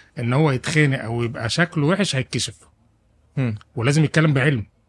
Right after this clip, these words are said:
Speaker 1: أنت قدام ناس، في أودينس وفي كاميرات، ولو حاولت تعمل حاجة هتتكشف. هو ده الهدف. فأنت في الآخر هدف إيه بقى؟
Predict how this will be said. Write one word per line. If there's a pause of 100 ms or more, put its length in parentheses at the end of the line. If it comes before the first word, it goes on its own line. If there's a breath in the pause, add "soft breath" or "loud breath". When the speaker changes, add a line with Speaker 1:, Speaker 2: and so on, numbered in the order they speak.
(520)
Speaker 1:
أنت
قدام
ناس،
في
أودينس
وفي
كاميرات، (880)
ولو
حاولت
تعمل
حاجة
هتتكشف. (760)
هو
ده
الهدف. (260)
فأنت
في
الآخر
هدف
إيه
بقى؟